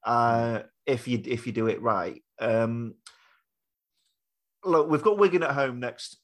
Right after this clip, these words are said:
Speaker 1: next round, and, like, I saw loads of people being like, "Oh, shit draw, crap draw, you know, bloody rubbish." I thought,
Speaker 2: Yeah.
Speaker 1: Well,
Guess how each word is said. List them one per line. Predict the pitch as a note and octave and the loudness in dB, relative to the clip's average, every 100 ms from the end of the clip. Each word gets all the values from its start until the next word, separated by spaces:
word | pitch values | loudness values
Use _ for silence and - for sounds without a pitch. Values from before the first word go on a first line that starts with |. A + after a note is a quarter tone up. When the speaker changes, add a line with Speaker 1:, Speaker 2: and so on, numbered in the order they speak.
| _ _ | _ _
Speaker 1:
next | C3 A2+ - A#2 | -8 -8 -10 -4
round, | B2 A#2 F#2+ F#2 G2 - _ _ - | 0 0 -2 -10 -18 -20 _ _ -2
and, | A#2+ | 2
like, | B2+ B2+ | 4 2
I | C3 | 0
saw | A#2+ | 2
loads | F#3 E3 D3+ | 4 4 4
of | |
people | C#3+ - | -4 -4
being | A#2+ A#2 | -4 -2
like, | - | 0
"Oh, | A2+ G#2+ - _ _ | 0 0 -4 _ _
shit | - D3+ - | -8 -6 -4
draw, | A2+ A2 | -2 -2
crap | A2 B2 A2+ | 0 -4 -4
draw, | A2 G#2+ G#2+ G#2 - - | -4 -2 -4 -6 -12 -14
you | B2 A2+ | -8 -4
know, | G#2+ G#2 G#2 _ - | -4 -6 -10 _ -8
bloody | A#2 A#2 | -6 -4
rubbish." | A2+ G#2 G2+ - _ _ - | -4 -4 -8 -12 _ _ -14
I | |
thought, | G3+ F4 | -6 -6
Speaker 2:
Yeah. | B3 | 0
Speaker 1:
Well, | F4 F4+ F4 F#3+ | 2 4 2 -2